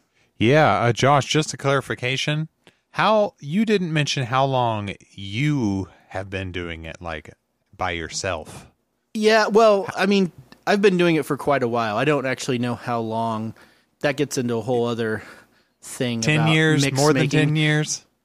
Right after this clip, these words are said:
Speaker 2: Maybe around that, and that was because it started as something I did for,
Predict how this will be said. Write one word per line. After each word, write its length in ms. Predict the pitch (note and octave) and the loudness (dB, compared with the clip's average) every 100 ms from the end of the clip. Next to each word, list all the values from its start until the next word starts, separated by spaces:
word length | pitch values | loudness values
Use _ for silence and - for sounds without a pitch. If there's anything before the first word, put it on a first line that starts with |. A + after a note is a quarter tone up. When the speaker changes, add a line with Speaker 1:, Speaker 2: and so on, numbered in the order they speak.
| - | -12
Speaker 2:
Maybe 640 | F3+ E3 E3+ G3+ G#3+ G3+ F#3+ | -4 2 4 4 2 2 2
around 500 | D#3+ D3+ D3+ D3 C#3 | 4 4 4 2 0
that, 280 | A#2+ A2 A2 | -2 -4 -4
and 140 | C#3 | -2
that 140 | C#3+ C#3+ | 0 0
was 160 | C3 | -4
because 340 | C3+ C3 C#3 C3 | -4 -4 -4 -4
it 100 | C#3+ | -6
started 440 | - C#3+ C#3+ C3+ | -2 0 0 -2
as 120 | C3 | -4
something 380 | - C3 B2 B2+ | -2 -4 -4 -4
I 80 | A#2+ | -4
did 280 | A#2 B2 A2+ | -4 -6 -6
for, 680 | - - A2+ A#2 A2+ A2 | -10 -8 -4 -2 -2 -4